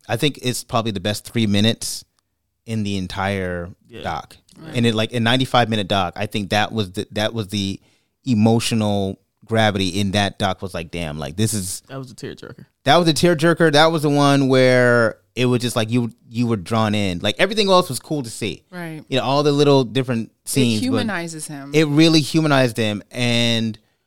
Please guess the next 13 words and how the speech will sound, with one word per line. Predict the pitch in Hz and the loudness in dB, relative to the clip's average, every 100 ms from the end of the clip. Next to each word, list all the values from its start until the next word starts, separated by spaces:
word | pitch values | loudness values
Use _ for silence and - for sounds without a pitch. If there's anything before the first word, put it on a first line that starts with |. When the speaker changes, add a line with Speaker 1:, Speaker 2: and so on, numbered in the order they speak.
| _ _ | _ _
Speaker 1:
um, | 123 120 113 110 107 101 110 - _ | -2 0 0 -2 -4 -6 -8 -16 _
if | 131 | -6
you | 131 | 2
guys | 147 131 | 2 2
indulge | 117 127 127 113 | -2 0 -2 -4
me, | 110 | -6
I | 110 | -6
actually | - 110 | -6 -8
wanna | 104 | -10
play | - 113 | -6 -4
that, | 104 95 - | -2 -4 -6
like, | 104 95 - | -8 -8 -10
for, | _ 104 101 98 95 | _ -8 -8 -8 -10